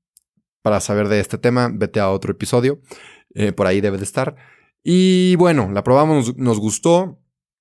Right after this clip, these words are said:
Y le dije a mi mamá, "¿Sabes qué, mamá? Algún día voy a trabajar con ellos". Entonces, ahí fue el cambio, ¿no? Cuando me mostraron esta marca, yo estando en Europa, dije, "Guau, qué padre marca".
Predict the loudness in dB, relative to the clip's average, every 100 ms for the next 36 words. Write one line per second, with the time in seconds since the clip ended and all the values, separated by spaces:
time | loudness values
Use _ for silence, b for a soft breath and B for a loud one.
0 | _ _ _ -8 -4 -2 -2 -4 -4 -8
1 | -10 -12 -12 -10 -6 -4 -2 -2 -4 _
2 | _ _ _ -4 0 2 2 0 -6 _
3 | _ _ _ _ _ -6 -4 -4 -6 -8
4 | -10 -8 -8 -10 -14 -14 _ _ _ _
5 | _ -8 -4 -2 0 -2 -4 -10 _ -4
6 | -2 0 -2 0 -2 0 -2 -2 -4 _
7 | _ -6 -2 0 2 4 2 0 -2 -8
8 | _ _ _ _ _ _ _ _ -6 -2
9 | 0 -2 -2 0 0 0 -2 -2 -2 -2
10 | -4 -4 -4 -4 -2 -2 -4 -6 -10 -10
11 | -6 -4 -4 -6 -8 -8 -6 -6 -6 -4
12 | -4 -6